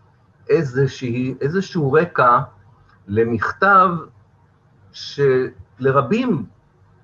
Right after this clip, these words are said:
בממשלה הבריטית, כשהוא ניתן, לא נראה מכתב מאוד חשוב. הבריטים שלחו מכתבים כאלה על שמאל ועל ימין, אה, לכל מי שהסכים להילחם איתם כנגד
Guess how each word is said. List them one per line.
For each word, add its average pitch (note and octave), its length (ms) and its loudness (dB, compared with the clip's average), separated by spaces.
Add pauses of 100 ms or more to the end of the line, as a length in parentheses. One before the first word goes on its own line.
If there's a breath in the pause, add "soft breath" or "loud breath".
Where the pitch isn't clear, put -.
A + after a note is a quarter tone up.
(120)
בממשלה A#2 880 0
הבריטית, - 480 -2
כשהוא B2 240 -6
ניתן, G3 380 -2
לא F3+ 140 0
נראה F#3+ 280 0
מכתב G#2+ 420 -2
מאוד G#2+ 220 -6
חשוב. G#2+ 380 -10 (300 loud breath)
הבריטים - 320 -6
שלחו C3+ 320 -2
מכתבים C3+ 520 -4
כאלה A#2 320 0
על F#2+ 80 0
שמאל A#2 360 -6
ועל G2+ 200 0
ימין, G2+ 320 -4 (640 soft breath)
אה, G#2 220 4
לכל B2 320 0
מי A#2+ 140 -2
שהסכים B2 580 -6
להילחם A2 460 -2
איתם A2 360 -2
כנגד G2+ 480 -2